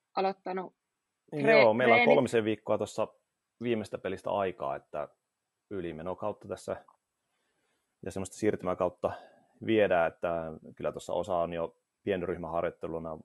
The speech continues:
Speaker 2: varmaan puolet, yli puoletkin porukasta aloitti jo viime viikolla, että niille riitti kahden viikon tauko ja,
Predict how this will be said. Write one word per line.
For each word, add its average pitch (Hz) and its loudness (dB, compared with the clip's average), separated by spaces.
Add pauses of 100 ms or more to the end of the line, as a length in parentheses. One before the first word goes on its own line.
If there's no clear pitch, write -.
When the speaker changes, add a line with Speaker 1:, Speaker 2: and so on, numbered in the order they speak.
Speaker 2:
varmaan 85 -10
puolet, 82 -6 (280)
yli 87 -6
puoletkin 87 -6
porukasta 78 -8
aloitti 76 -8
jo 71 -8
viime 76 -10
viikolla, 69 -10
että 80 -16
niille 82 -6
riitti 82 -8
kahden 82 -2
viikon 80 -8
tauko 78 -6
ja, 71 -10